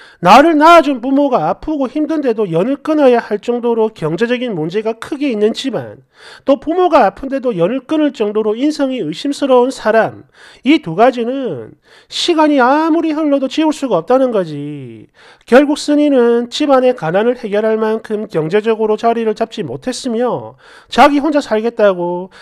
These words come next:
피를 나눈 가족을 버리고 나온 사람일 뿐이다 이겁니다. 냉정히 말을 하면. 게다가 결혼이라는 것도 그래.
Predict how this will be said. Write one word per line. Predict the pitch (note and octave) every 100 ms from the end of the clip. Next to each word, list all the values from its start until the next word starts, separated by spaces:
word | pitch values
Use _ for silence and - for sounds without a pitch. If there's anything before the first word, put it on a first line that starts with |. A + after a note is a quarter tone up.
| -
피를 | - E4+ E4+ D#4+
나눈 | A#3 A#3
가족을 | A#3 C4+ C4 B3
버리고 | A#3 C4+ B3 A3+
나온 | E3+ C#3+ A3
사람일 | - A#3+ B3 C4 B3
뿐이다 | D4+ D#4 A#3 E3
이겁니다. | F#3 C#4+ C#4+ D3 A#2 A#2 A#2+
냉정히 | E3 G3+ B3 G#3
말을 | D3 F#3+ A3+
하면. | A3 B2+ B2 C3 - _ _ _ _ _ _ _ _ - _ -
게다가 | C#4+ D#4+ C4 G3
결혼이라는 | - D4+ E4+ D#4+ B3+ A#3+
것도 | A#3+ B3
그래. | G3 B2+ A2